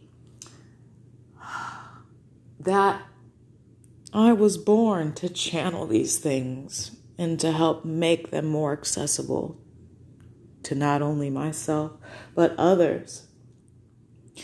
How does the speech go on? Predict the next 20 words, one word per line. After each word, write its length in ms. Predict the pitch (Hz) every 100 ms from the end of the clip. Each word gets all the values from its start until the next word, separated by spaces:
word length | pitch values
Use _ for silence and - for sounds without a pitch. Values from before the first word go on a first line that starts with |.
| - -
as 220 | - 160 156
much 340 | 160 190 185
as 160 | 156 131
I 140 | 120
can. 540 | 117 143 123 120 - - _ _ - _ - _ - - - - - - - - - - - - - - -
Where 540 | 143 160 170 170 175 165
there 280 | 156 151
is, 280 | 147 151 135
uh, 380 | - 135 147 -
you 140 | 160 156
know, 380 | 143 151 170 180 - - - - - -
availability, 840 | 165 151 165 165 151 160 180 165 139
where 460 | 139 143 147 147
someone 360 | - 156 160 156
is 160 | 156 -
open 400 | 156 165 151 147
to 160 | 147
learn 380 | 123 127 120 117
about 380 | 117 - -
it. 100 | -